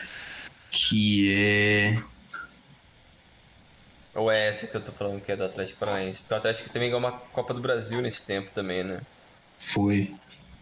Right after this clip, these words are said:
Speaker 1: Aqui, ó, dois mil e vinte,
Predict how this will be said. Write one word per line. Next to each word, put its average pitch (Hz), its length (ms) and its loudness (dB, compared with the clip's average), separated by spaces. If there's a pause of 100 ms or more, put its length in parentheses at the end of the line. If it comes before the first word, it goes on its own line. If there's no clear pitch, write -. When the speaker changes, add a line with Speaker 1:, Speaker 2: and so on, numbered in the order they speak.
(800)
Speaker 1:
Aqui, 98 220 2
ó, 98 40 4
dois 110 240 4
mil 139 140 4
e 139 80 4
vinte, 113 760 4